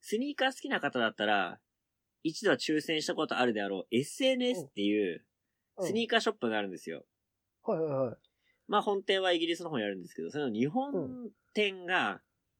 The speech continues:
Speaker 1: 代官山にあるんですね。
Speaker 2: はい。エスエヌエス？うん。
Speaker 1: めちゃくちゃおしゃれな店内ですごい素敵なとこなんだけど。
Speaker 2: うん。
Speaker 1: そこのなんと一個上に、
Speaker 2: うん。
Speaker 1: その系列のとこができてて。
Speaker 2: え？
Speaker 1: え、最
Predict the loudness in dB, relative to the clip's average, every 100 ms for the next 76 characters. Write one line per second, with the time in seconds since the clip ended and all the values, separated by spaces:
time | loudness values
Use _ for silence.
0 | 0 4 6 6 6 4 2 2 -2 -4
1 | -2 -4 _ _ _ _ _ -8 -4 -4
2 | -2 -6 -8 -2 0 0 -4 _ _ -4
3 | 0 2 0 -2 0 2 2 2 0 -2
4 | -4 -6 -6 -8 -4 -2 0 -2 -4 -2
5 | -2 -2 -6 -10 -14 -18 _ _ _ _
6 | _ -6 -6 -10 _ -6 -4 2 4 4
7 | 4 2 0 -4 -4 _ 2 6 6 6
8 | 2 0 -4 _ _ _ _ _ -8 -6
9 | -8 -14 _ _ _ -4 6 8 10 6
10 | 2 0 2 2 2 0 0 2 0 -4
11 | _ _ _ _ _ 0 0 -4 -12 -12
12 | _ _ 8 8 6 4